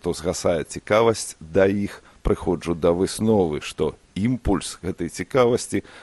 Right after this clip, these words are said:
мусіць заўсёды сыходзіць ад падзвіжнікаў.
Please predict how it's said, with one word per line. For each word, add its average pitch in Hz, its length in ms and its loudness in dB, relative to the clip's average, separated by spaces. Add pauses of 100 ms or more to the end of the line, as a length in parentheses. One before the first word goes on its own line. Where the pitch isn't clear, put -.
мусіць 123 400 -2
заўсёды 95 560 2
сыходзіць 82 640 -4
ад - 320 -4
падзвіжнікаў. 80 960 -2